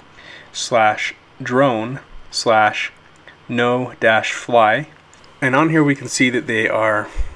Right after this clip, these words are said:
maintaining a database of, of no-fly zones in the United States. So we have major airports listed,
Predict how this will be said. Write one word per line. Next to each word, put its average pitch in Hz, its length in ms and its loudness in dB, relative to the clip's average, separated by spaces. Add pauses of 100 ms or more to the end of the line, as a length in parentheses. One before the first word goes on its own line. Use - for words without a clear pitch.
(160)
maintaining 143 440 0
a 120 80 -4
database 117 600 -2 (100)
of, 104 480 -4 (240)
of 120 160 -4
no-fly 120 460 2
zones 107 280 -8
in 110 200 -6
the 110 80 -8
United 104 340 -4
States. - 420 -6 (360)
So - 140 -6
we 110 100 -4
have 107 260 -4
major 131 360 0
airports 135 520 0
listed, 135 500 -2